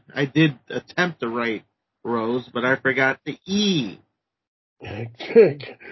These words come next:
Speaker 2: Who, who's that, Christopher Ross?
Speaker 1: No, I just put a Ross. <laughs>
Speaker 2: Oh, perfect. Yeah, I honestly, dude, it's been so long, and I wish I had that paper in front of me 'cause I do not remember any of that card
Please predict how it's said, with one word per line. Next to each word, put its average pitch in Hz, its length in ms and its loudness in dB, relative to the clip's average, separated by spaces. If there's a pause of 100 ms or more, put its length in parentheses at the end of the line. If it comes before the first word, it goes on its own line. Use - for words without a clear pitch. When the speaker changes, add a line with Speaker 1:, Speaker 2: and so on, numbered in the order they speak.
(160)
Speaker 2:
Who, 185 180 6
who's 175 160 4
that, 131 160 -4
Christopher 175 500 0
Ross? 165 360 4 (800)
Speaker 1:
No, 147 60 2
I 143 180 2
just 147 200 -4
put 151 100 0
a 135 80 -4
Ross. 120 560 -2 (180)
<laughs> 196 120 -8 (760)
Speaker 2:
Oh, 98 260 -12 (100)
perfect. 98 480 -14 (720)
Yeah, 165 140 6
I 147 140 0
honestly, 151 360 -4
dude, 143 220 -2
it's 139 160 -2
been 143 160 -8
so 135 200 -8
long, 127 320 -6
and 120 80 -8
I 113 60 -10
wish 123 260 -8
I 117 80 -8
had 110 180 -6
that 110 120 -8
paper 113 280 -10
in 110 40 -12
front 117 200 -8
of 117 40 -6
me 117 160 -6
'cause 120 120 -8
I 117 100 -2
do 113 120 -4
not 107 180 -2
remember 110 440 -4
any 113 280 -2
of 95 80 -2
that 95 260 2
card 98 280 -2